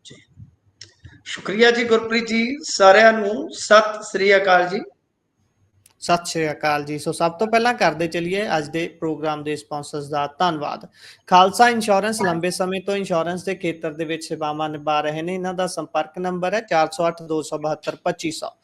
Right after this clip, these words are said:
Speaker 2: ਤਿਰਕਿਆਣਾ ਇਮੀਗ੍ਰੇਸ਼ਨ ਲਾ ਫਰਮ, ਜੇ ਤਿਰਕਿਆਣਾ ਹੋਣਾ ਨਾਲ ਸੰਪਰਕ ਕਰ ਸਕਦੇ ਹੋ ਜੇਕਰ ਇਮੀਗ੍ਰੇਸ਼ਨ ਬਾਬਤ ਕਿਸੇ ਤਰ੍ਹਾਂ ਦੀ ਸਲਾਹ ਕਰਨੀ ਹੈ। ਕ੍ਰਿਸ਼ਨ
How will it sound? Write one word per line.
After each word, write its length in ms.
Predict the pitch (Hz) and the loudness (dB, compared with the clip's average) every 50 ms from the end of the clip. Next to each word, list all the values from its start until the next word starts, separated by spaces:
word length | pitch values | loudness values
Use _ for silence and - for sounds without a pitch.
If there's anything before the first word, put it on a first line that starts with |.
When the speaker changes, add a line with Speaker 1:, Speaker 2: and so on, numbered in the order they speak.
| - - - - _ | -20 -20 -20 -8 _
Speaker 2:
ਤਿਰਕਿਆਣਾ 600 | - 202 202 202 208 - 220 220 220 220 226 226 214 196 | 2 2 2 2 2 0 2 2 4 4 2 2 2 0
ਇਮੀਗ੍ਰੇਸ਼ਨ 600 | 185 185 196 202 180 185 190 180 - 190 185 180 | 0 0 0 -2 0 0 -2 0 0 -2 -2 0
ਲਾ 220 | 165 160 156 156 | 2 2 2 2
ਫਰਮ, 360 | 151 - 175 165 175 185 202 | 2 0 0 0 0 -2 -6
ਜੇ 180 | 185 175 160 160 | -4 -4 -4 -4
ਤਿਰਕਿਆਣਾ 540 | 160 165 170 156 160 - 180 175 175 180 180 | -2 -2 -4 -4 -4 -4 -4 -4 -2 -2 -4
ਹੋਣਾ 240 | 175 175 175 175 | -4 -4 -4 -4
ਨਾਲ 220 | 175 175 175 170 160 | -2 -2 -2 -4 -4
ਸੰਪਰਕ 480 | - - 156 147 - 156 156 160 - | -6 -8 -10 -6 -4 -4 -4 -4 -4
ਕਰ 140 | - 170 165 | -4 -4 -4
ਸਕਦੇ 400 | 165 - 175 165 160 - 170 175 | -2 -4 -6 -6 -6 -8 -10 -8
ਹੋ 60 | 208 | -8
ਜੇਕਰ 420 | 214 185 180 170 - - 180 175 170 - | -6 -4 -6 -6 -4 -4 -4 -4 -4 -6
ਇਮੀਗ੍ਰੇਸ਼ਨ 640 | 180 170 170 180 175 180 180 175 - 185 180 175 | -6 -6 -6 -4 -2 -2 -4 -4 -4 -6 -6 -4
ਬਾਬਤ 360 | 160 151 147 147 156 160 - | -2 -2 -2 -2 -4 -8 -8
ਕਿਸੇ 280 | - 170 156 151 - 156 | -6 -8 -6 -4 -6 -6
ਤਰ੍ਹਾਂ 260 | 156 156 151 151 147 | -4 -4 -4 -4 -4
ਦੀ 140 | 143 147 147 | -6 -8 -8
ਸਲਾਹ 300 | 147 - 175 180 185 175 | -6 -2 2 2 2 2
ਕਰਨੀ 400 | 175 - 160 147 147 147 147 147 | 2 0 -4 -4 -4 -6 -14 -12
ਹੈ। 100 | 139 - - _ - - - _ _ _ | -12 -14 -16 _ -20 -20 -20 _ _ _
ਕ੍ਰਿਸ਼ਨ 300 | - 196 196 202 220 | 2 4 4 4 4